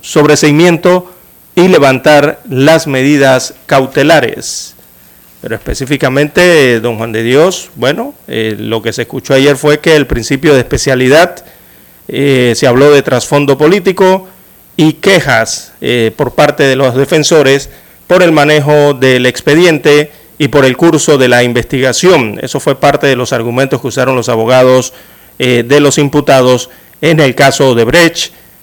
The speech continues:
cuya audiencia preliminar, eh, sigue en desarrollo por estos días. Hasta ahora lo que se ha notado es que los defensores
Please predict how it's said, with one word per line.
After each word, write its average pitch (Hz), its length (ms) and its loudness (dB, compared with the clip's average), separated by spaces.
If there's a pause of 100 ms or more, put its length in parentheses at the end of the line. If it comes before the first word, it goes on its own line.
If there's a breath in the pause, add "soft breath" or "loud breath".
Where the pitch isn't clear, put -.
cuya 160 440 4
audiencia 131 520 0
preliminar, 120 520 0
eh, 131 220 -2
sigue 143 260 0
en 127 80 0
desarrollo 120 540 0
por 117 140 0
estos 110 240 -4
días. 123 440 -2 (540 soft breath)
Hasta 139 300 0
ahora 190 360 4
lo 175 160 2
que 123 140 0
se - 100 -2
ha 147 60 2
notado 156 420 2
es 160 80 -2
que 165 220 0
los 127 240 -2
defensores 139 880 0